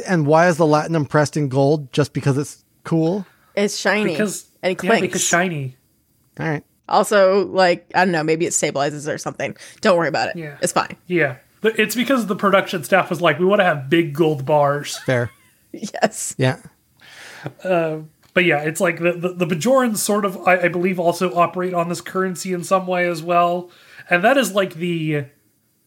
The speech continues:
Speaker 3: non-Federation standard for interstellar trade. <laughs>
Speaker 1: All right.
Speaker 2: It's so wild. It's like,
Speaker 3: Yeah.
Speaker 2: it's so strange to have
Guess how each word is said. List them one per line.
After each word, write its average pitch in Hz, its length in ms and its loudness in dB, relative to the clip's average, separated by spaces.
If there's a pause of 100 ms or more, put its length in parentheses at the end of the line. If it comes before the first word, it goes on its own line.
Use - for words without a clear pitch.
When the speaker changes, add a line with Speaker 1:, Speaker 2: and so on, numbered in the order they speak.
Speaker 3:
non-Federation 175 1500 2
standard 143 1040 -4 (580)
for 165 260 -4
interstellar 151 580 -4
trade. 139 520 -8 (420)
<laughs> - 420 -20
Speaker 1:
All 156 80 -4
right. 185 260 -4
Speaker 2:
It's 233 160 -2
so 262 160 2
wild. 165 560 0 (340)
It's 214 220 0
like, 302 160 6
Speaker 3:
Yeah. 269 60 6
Speaker 2:
it's 262 120 -2
so 262 200 4
strange 202 560 0
to 208 80 -2
have 190 220 -2